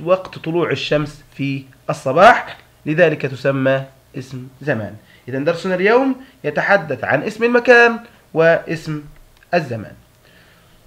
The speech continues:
لو ر-، رجعنا إلى كلمة ملعب التي قرأناها قبل قليل، لوجدناها أنها أخذت من الفعل لعب، أخذت من الفعل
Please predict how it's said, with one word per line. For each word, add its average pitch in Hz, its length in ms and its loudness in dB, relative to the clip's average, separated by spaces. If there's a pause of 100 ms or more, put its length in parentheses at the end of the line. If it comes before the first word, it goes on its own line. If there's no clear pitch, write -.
لو 311 260 6
ر-، - 260 2
رجعنا 202 440 4
إلى 170 160 2
كلمة 185 380 -2
ملعب 151 320 2
التي 131 200 -6
قرأناها 160 440 -2
قبل 135 240 -4
قليل، 226 420 -4 (540)
لوجدناها 220 580 4
أنها 214 300 2
أخذت 190 400 -2
من 180 120 -2
الفعل 185 540 2
لعب، 170 260 2 (720)
أخذت 143 320 -4
من 135 100 -4
الفعل 190 400 4